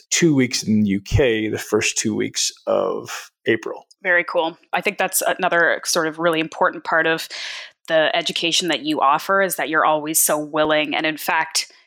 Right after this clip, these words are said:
Speaker 2: seek out having people partner with you or work with you that have different perspectives, right? Because so often,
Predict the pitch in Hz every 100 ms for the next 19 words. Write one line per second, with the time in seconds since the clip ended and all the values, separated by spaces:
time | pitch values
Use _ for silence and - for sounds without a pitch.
0 | - - - 196 - - 175 196 135 -
1 | _ - - 180 185 165 - 180 156 165
2 | 151 - - - 190 151 170 170 160 170
3 | - 180 170 156 156 156 165 175 180 160
4 | 156 151 - - 165 - 143 165 - 147
5 | - 139 139 147 - 147 - - 180 156
6 | 156 160 147